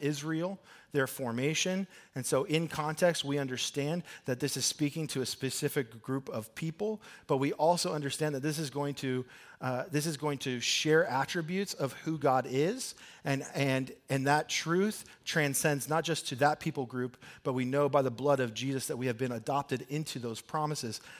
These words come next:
So it stands true for us today. Deuteronomy chapter ten, verses twelve through twenty-two.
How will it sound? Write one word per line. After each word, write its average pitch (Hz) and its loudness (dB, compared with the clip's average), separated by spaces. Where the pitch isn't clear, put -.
So - -2
it 123 0
stands 143 0
true - -4
for 117 -8
us 120 -2
today. 101 -6
Deuteronomy 147 6
chapter 147 2
ten, 131 0
verses 117 -6
twelve 135 -2
through 135 -4
twenty-two. 113 -8